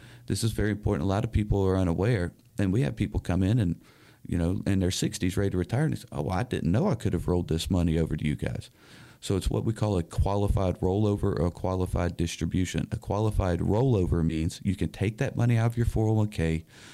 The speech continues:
you can roll it over outside of the company employment plan to an independent or individual I R A account out in the independent financial world, which is always a good idea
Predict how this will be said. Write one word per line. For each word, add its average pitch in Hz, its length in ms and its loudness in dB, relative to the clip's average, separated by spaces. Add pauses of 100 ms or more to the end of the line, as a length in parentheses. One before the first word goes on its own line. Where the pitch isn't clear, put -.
you 92 120 -2
can 82 200 0
roll 98 320 2
it 117 100 2
over 107 440 0 (340)
outside 104 400 0
of 113 140 0
the 113 60 2
company 104 640 0
employment 82 520 0
plan 85 360 0 (440)
to - 300 0
an 87 320 0
independent 117 840 0 (200)
or 87 180 2
individual 110 720 0 (180)
I 92 220 2
R 104 240 2
A 92 140 2
account 76 420 -2 (640)
out 92 260 -2
in 95 140 2
the 85 140 0
independent 90 760 0
financial 85 500 0
world, 95 360 -2 (380)
which 87 320 -2
is 92 260 -2
always 104 360 0
a 127 60 0
good 120 200 0
idea 82 500 -2